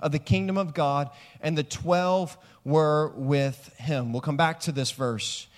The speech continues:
I want to give a simple illustration to make a point as we ask the question, "What is the kingdom of God?" I read an article in preparing for this specific sermon a few months ago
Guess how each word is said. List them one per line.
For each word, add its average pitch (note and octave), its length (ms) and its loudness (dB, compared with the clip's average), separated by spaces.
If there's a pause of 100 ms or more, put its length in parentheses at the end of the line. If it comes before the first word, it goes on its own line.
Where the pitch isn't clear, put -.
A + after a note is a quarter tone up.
(100)
I - 40 -20
want F#3+ 120 0
to G#3+ 40 2
give G#3 120 0
a - 20 0
simple G#3+ 400 0
illustration F3 920 0
to - 120 -4
make D#3+ 220 -2
a C#3+ 60 -6
point D#3+ 680 -6 (300)
as D3 160 -4
we D#3+ 120 -2
ask E3 240 -2
the F3+ 80 -8
question, D#3 540 -4
"What E3+ 180 4
is D#3+ 140 -2
the E3 140 -8
kingdom D#3 260 -6
of C3 140 -6
God?" A2+ 340 -4 (300)
I - 20 -4
read F#3 160 4
an F3+ 80 0
article F#3 460 4
in D#3+ 80 0
preparing F3 360 -2
for F3 120 -8
this D3+ 320 -2 (100)
specific D#3+ 480 -4
sermon D#3+ 300 -2
a C3+ 40 -2
few D#3+ 140 -6
months F3 320 -4
ago C#3+ 400 -2